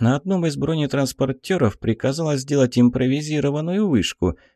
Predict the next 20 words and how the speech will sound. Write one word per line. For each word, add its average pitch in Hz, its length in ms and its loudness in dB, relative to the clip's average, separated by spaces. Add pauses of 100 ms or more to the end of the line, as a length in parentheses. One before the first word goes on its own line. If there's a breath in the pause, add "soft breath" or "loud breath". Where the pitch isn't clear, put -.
Мы 120 160 4
останавливались 107 960 2
каждые 98 520 0
три 107 260 -2
километра, 117 840 -2
и 120 120 2
наблюдатель 180 640 -2
лез 139 360 0
наверх, 123 580 0 (100)
а 90 180 -2
это 131 340 -2
метров 160 680 -2
семь. 107 500 0 (380 soft breath)
И 107 160 0
вот, 160 300 0
наконец, 110 580 0
данный 107 500 0
способ 214 580 -4
дал 156 440 -2
результат. 131 680 -2